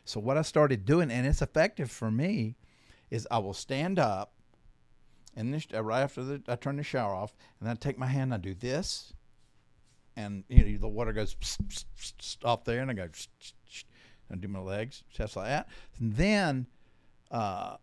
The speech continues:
what I do is I'll dry off with a towel at that point.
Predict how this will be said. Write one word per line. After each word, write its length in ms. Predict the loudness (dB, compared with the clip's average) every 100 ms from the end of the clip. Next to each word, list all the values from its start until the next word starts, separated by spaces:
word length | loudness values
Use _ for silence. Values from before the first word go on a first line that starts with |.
| _ _ _
what 220 | -2 2 2
I 100 | 2
do 400 | 0 0 0 -2
is 320 | -4 -4 -4 -2
I'll 120 | 0
dry 240 | 2 4
off 180 | 4 2
with 120 | -2
a 40 | 4
towel 380 | 6 6 4 0
at 80 |
that 260 | 0 0 -2
point. 300 | -4 -4 -6